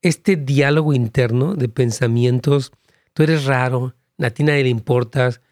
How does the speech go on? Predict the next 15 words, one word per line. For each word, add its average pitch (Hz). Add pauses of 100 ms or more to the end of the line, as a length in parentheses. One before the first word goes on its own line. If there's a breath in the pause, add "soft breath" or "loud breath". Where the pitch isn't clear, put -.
(160)
nadie 135
te 120
ve, 117 (500)
e-, 147
este, 117 (140)
dices 143
cosas 135
que 131
no 123
vienen 120
al 107
caso, 120
lo 120
que -
sea. -